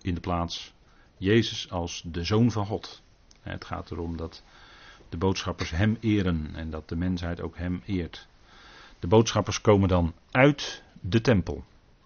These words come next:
Bij de trompetten of bazuinen zijn de boodschappers in de tempel, maar hier komen ze uit de tempel, omdat het gericht zo intens is dat het, de tempeldienst niet langer voortgezet kan worden,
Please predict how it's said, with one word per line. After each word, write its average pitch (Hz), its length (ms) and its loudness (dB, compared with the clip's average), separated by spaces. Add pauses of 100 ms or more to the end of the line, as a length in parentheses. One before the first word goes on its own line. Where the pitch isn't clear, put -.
(720)
Bij 90 180 2
de 85 140 -4
trompetten 95 500 2
of 82 120 -2
bazuinen 92 460 2
zijn 90 160 2
de 87 60 2
boodschappers 87 640 0
in 143 180 4
de 165 80 -4
tempel, 143 400 2
maar 104 200 0
hier 104 220 0
komen 90 320 2
ze 82 120 -6 (120)
uit 165 360 4
de 127 80 -2
tempel, 104 480 0 (760)
omdat 95 340 2
het 90 120 -2
gericht - 520 2
zo 98 300 4
intens 117 460 4
is - 360 -4 (560)
dat 90 520 -2 (960)
het, - 400 -8 (240)
de 90 240 -4
tempeldienst 107 800 0
niet 107 320 0
langer 110 260 2
voortgezet 113 680 -2
kan 98 160 -2
worden, 92 320 0